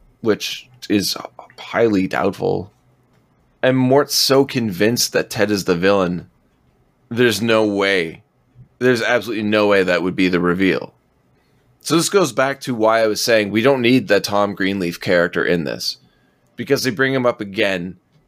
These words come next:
and it makes it an entire moot point.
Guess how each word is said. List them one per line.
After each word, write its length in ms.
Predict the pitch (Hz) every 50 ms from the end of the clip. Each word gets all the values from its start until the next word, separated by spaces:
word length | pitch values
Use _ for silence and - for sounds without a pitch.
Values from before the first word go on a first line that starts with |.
| _ _ _ _ _ -
and 140 | 113 110 104
it 100 | 98 85
makes 320 | 110 113 113 104 - -
it 160 | 110 101 - -
an 80 | 107 101
entire 400 | 101 - - 101 104 101 98 92
moot 340 | 92 92 95 95 - _ -
point. 300 | - 113 107 90 -